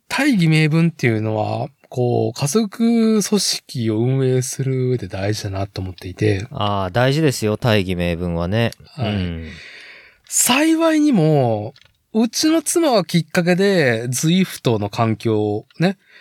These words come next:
Speaker 1: バーチャルサイクリングサービス、ズイフト
Speaker 2: はあはあはあはあ。
Speaker 1: の環境をね、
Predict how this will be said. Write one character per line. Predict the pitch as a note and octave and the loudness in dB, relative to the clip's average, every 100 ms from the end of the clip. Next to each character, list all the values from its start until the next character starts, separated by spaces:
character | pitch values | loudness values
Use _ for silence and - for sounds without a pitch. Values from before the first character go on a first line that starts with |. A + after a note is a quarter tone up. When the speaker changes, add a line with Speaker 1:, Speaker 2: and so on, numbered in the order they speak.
| - _ | -20 _
Speaker 1:
バ | C#3+ D#3+ | 0 0
ー | D3+ | 2
チ | D#3 | 2
ャ | D3 C#3+ C#3 C#3 C3+ C3+ C3+ C3+ C3+ | 4 4 4 2 2 2 2 2 0
ル | |
サ | B2+ D#3 | 0 0
イ | C3 | 0
ク | C3 | 0
リ | A#2 | 0
ン | A#2 | 0
グ | A#2+ A#2+ | 0 -2
サ | C3+ B2 | 0 0
ー | |
ビ | G#2+ | -2
ス、 | - A2 G#2+ - _ _ - | -8 -10 -10 -12 _ _ -6
ズ | C3 D3 | 0 0
イ | |
フ | - | 0
ト | A2+ - _ _ _ | -4 -6 _ _ _
Speaker 2:
は | - D#3+ | -4 0
あ | A#2 | 0
は | G#2 | 2
あ | A2+ | 0
は | E2+ A2 | 0 -2
あ | F2 | -2
は | - F2 E2 | -4 -8 -8
あ。 | - | -2
Speaker 1:
の | D#3+ | -2
環 | - D#3 D3+ | 2 0 0
境 | C#3+ D3+ C#3+ C#3 C3+ | 0 0 2 2 2
を | D#3 | 2
ね、 | A3+ | 0